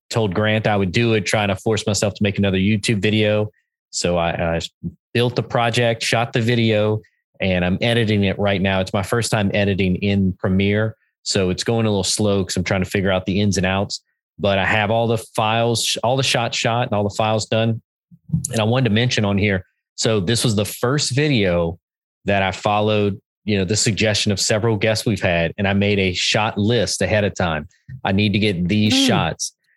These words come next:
Speaker 2: Cool.
Speaker 1: And then before I started building, I just went down. I was like, "Okay, I need a shot opening the garage. I need a shot measuring in the garage. I need a shot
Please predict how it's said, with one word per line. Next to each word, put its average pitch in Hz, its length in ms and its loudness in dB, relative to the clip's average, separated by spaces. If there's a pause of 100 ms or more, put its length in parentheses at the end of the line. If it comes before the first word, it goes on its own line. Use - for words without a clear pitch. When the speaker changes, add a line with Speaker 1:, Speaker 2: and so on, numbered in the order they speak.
Speaker 2:
Cool. 254 100 -2
Speaker 1:
And 151 180 2
then 107 240 2
before 117 400 0
I 127 80 2
started 127 380 0
building, 110 480 2
I 101 140 -2
just 104 240 -2
went 110 160 -2
down. 113 160 0
I 104 40 0
was 95 100 -2
like, 104 100 0
"Okay, 104 400 0 (400)
I 117 80 0
need 110 160 4
a 107 60 2
shot 113 320 0
opening 113 300 0
the 110 80 2
garage. 107 440 0
I 107 60 -2
need 101 160 2
a 95 40 0
shot 107 240 0
measuring 113 400 2
in 95 80 2
the 92 80 0
garage. 82 420 -2
I 104 80 0
need 98 160 0
a 92 40 0
shot 104 380 0